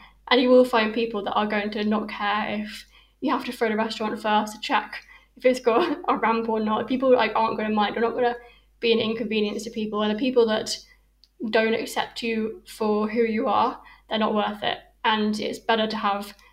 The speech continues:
a few people who accept you for who you are and who don't care than try and be part of a bigger kind of group of people who don't accept you.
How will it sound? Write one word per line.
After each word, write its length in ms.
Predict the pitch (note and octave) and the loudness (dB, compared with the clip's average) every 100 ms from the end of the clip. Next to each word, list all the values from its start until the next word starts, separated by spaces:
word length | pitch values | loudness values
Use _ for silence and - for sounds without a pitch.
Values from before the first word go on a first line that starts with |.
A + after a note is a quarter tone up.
| _ - | _ -14
a 60 | |
few 300 | - C4+ A#3+ | -4 0 0
people 380 | A#3+ A3 G#3+ G#3 | -2 -4 -4 -4
who 120 | A#3 | -2
accept 460 | G#3 G#3+ G#3 - - | -4 -4 -8 -8 -6
you 140 | G#3+ | -6
for 80 | G#3 | -4
who 80 | A3+ | -6
you 220 | G#3 G3+ | -4 -2
are 120 | G3+ | -2
and 80 | G#3 | 0
who 60 | G#3+ | -2
don't 200 | G#3+ G3 | -4 -6
care 360 | A#3+ G#3+ B3+ - - - _ - | -2 0 0 -2 -18 -20 _ -4
than 380 | A3+ A3 A3 | 0 0 0
try 180 | A3 B3 | 2 2
and 80 | G#3+ | 2
be 80 | G#3+ | 0
part 280 | G#3+ A3+ A3 | 0 -2 -2
of 100 | G#3+ | -6
a 40 | |
bigger 460 | G#3+ G#3+ G#3 G#3+ G#3+ - _ _ _ | -6 -4 -2 -4 -6 -14 _ _ _
kind 160 | - G#3+ | -4 -4
of 160 | G#3+ | -4
group 340 | - A3 A3 - - - | -4 -2 -2 -4 -12 -14
of 80 | - | -8
people 240 | - A#3+ B3 | -4 -2 -2
who 80 | |
don't 240 | A#3 G#3 G#3+ | -4 -4 -6
accept 300 | G#3+ - - | -8 -12 -12
you. 240 | - G#3+ | -12 -12